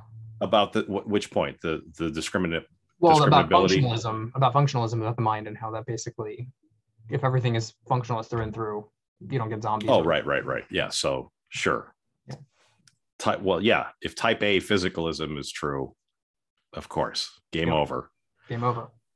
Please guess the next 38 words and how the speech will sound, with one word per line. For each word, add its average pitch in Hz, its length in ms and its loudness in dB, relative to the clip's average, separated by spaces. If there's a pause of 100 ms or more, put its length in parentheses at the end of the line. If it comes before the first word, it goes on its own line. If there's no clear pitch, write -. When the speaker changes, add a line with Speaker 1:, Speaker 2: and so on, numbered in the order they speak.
(300)
Speaker 1:
Um, 101 500 6
so 117 280 4
we're, 143 340 8
uh, 120 240 8
we're, 117 160 2
like, 131 180 4
seven 120 260 0
minutes 107 260 -2
away 98 160 0
from 90 200 -6
being 87 200 -4
completely 87 460 -4
out 78 140 0
of 76 140 -4
time. 71 380 -4 (280)
Speaker 2:
Okay. 127 280 0 (480)
Speaker 1:
Uh, 95 340 0 (840)
is 107 240 2
there, 110 500 6
um, 95 520 2 (800)
Speaker 2:
Did 151 80 6
you 160 80 10
want 160 80 8
me 165 80 6
to - 20 0
say 170 80 4
about 156 160 4
the 143 80 0
lurking 143 320 2
objection 135 480 -2
about 120 320 2 (100)
if 127 200 -8
the 127 80 0
higher 127 180 2
order 123 160 -2
states 123 320 -8
are 123 80 -6
just, 120 200 -6